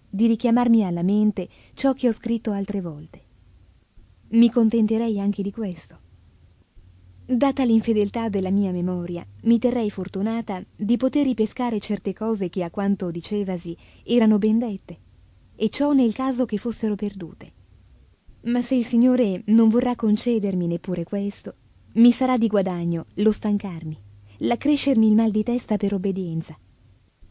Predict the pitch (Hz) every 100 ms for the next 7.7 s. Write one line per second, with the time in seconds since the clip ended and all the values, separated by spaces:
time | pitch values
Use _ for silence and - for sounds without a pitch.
0 | _ - 226 226 233 240 208 196 - 220
1 | 220 185 214 - 202 175 165 175 175 165
2 | - _ - 220 233 240 214 220 214 233
3 | - 190 208 196 196 185 151 147 - -
4 | _ _ _ _ _ _ - - _ _
5 | _ _ _ _ 262 247 262 247 226 214
6 | 196 185 214 208 185 185 - 175 180 190
7 | 202 196 196 190 175 165 160